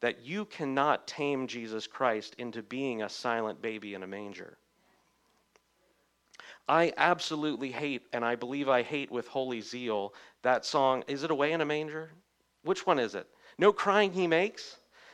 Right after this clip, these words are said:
That's docetism, brothers and sisters. Christ, Christ re-, received a true humanity that was familiar with weakness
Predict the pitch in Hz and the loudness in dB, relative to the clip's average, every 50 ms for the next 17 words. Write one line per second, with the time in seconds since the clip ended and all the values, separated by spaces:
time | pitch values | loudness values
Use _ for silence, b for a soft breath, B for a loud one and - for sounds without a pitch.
0 | B - 208 233 226 - - - 196 214 254 269 - 220 190 - - 165 151 131 | B 4 6 6 6 4 4 6 8 8 8 6 4 2 0 2 2 0 2 2
1 | 143 135 127 127 131 131 131 139 135 123 127 127 120 - - 139 135 - - 175 | 2 2 4 6 6 6 6 4 0 0 -2 -4 -4 -2 -2 -4 -4 -2 -2 -2
2 | 175 180 - - B B B B B B B - - - - 208 226 254 262 233 | -2 -2 -4 -8 B B B B B B B -2 0 6 10 10 10 10 10 6
3 | - - - - B B B B B B B B - - - - - 190 190 226 | 0 -4 -6 -8 B B B B B B B B -10 -6 -4 2 6 8 10 10
4 | 262 254 - - - 175 170 175 170 - - - - _ 151 160 165 160 160 - | 8 6 2 -4 -2 2 4 4 4 2 -2 -8 -14 _ -2 0 0 2 0 -2
5 | - - 220 233 233 214 156 127 - 151 151 151 147 - - - 214 226 226 214 | -4 -4 -4 -4 -4 -4 -6 -6 -4 -4 -4 -4 -4 -4 -4 -2 -2 -2 -2 -2
6 | 185 - - 185 175 170 170 180 208 220 202 143 123 127 113 120 110 120 117 98 | -4 -4 -2 0 2 2 4 4 4 4 2 0 -2 -2 -2 0 2 2 2 2
7 | - 139 127 - B B B B B - - - 175 170 160 160 165 180 208 220 | 2 -2 -4 -4 B B B B B -18 -6 -2 0 0 2 2 4 4 4 4
8 | 214 185 165 151 139 147 139 139 - 120 131 151 202 233 233 - 156 131 104 95 | 4 2 0 0 2 0 0 -2 -4 -8 -8 -6 -6 -8 -8 -8 -4 -2 -2 -2
9 | 98 - - - | -2 -4 -8 -12